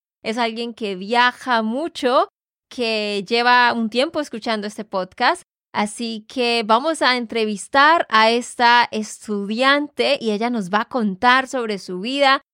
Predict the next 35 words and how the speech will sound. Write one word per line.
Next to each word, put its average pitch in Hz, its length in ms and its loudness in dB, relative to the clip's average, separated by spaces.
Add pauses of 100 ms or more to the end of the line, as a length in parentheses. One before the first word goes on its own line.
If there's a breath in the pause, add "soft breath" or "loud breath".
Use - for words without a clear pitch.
(140)
sobre 226 420 -2
qué 320 180 -6
cosas 320 340 2
han 269 180 -2
funcionado 233 680 0
para 220 200 2
mejorar 190 420 -4
tu 202 100 -8
español. 202 640 0 (340)
Y 220 220 -2
esta 240 200 0
es 285 100 -4
una 320 180 0
forma 302 640 4
de 226 140 -2
que 214 120 -2
tú 240 180 -6
te 240 100 -2
inspires 254 960 0
y 226 160 -10
te 220 120 -6
des 202 300 -4
cuenta 262 720 0
de 202 260 -6
que 214 240 -4
así 254 540 -4
como 330 380 0
ella 254 680 4
lo 214 300 -2
ha 254 200 4
logrado, 254 480 2 (280)
tú 311 180 -2
también 262 540 -4
puedes 233 420 -4
llegar 208 540 2